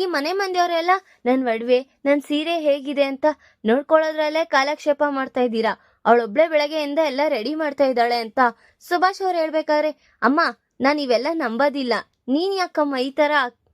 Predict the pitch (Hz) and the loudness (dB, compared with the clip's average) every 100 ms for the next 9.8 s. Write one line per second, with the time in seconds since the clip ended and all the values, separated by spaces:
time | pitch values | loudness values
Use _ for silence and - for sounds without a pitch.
0 | - 254 311 349 339 302 285 233 _ _ | -6 -4 -2 -2 -2 -2 -2 -4 _ _
1 | - 226 320 339 - 277 254 254 233 208 | 0 0 2 -2 -2 -2 -2 0 0 0
2 | 214 269 _ _ _ _ 240 269 330 - | -2 -4 _ _ _ _ 0 0 0 -2
3 | 349 294 320 _ 269 277 302 277 269 277 | 0 0 -4 _ -2 0 0 0 -2 -4
4 | 262 262 262 269 254 262 - _ _ _ | -4 -2 -2 -2 -4 -6 -8 _ _ _
5 | _ - 349 359 440 440 427 349 294 339 | _ 0 6 6 4 -2 -2 -2 -2 -2
6 | 311 _ - 320 415 453 359 330 - 247 | -2 _ -2 0 2 0 -2 -2 2 0
7 | 254 294 269 _ - - 233 247 381 392 | 4 2 2 _ -16 2 2 4 0 -2
8 | 247 233 359 359 - 262 254 381 392 392 | -2 0 0 -2 -2 -2 2 2 0 -2
9 | 330 262 220 - 370 381 359 320 | -4 -6 -6 4 4 4 -2 0